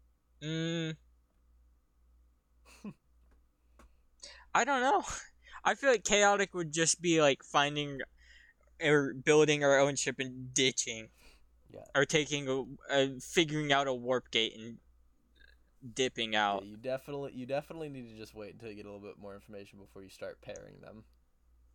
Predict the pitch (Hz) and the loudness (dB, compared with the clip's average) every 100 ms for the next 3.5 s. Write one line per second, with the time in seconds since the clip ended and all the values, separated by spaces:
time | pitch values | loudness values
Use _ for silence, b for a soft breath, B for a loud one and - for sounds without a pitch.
0 | _ - 135 113 104 110 117 127 B B | _ -8 -2 -2 -2 0 2 2 B B
1 | B B B B - - B B B 131 | B B B B -20 -20 B B B -14
2 | 120 - 147 185 - 151 - - - - | -14 -8 -2 0 0 -2 -2 -4 -6 -2
3 | 170 - 147 147 139 | -2 0 0 0 -4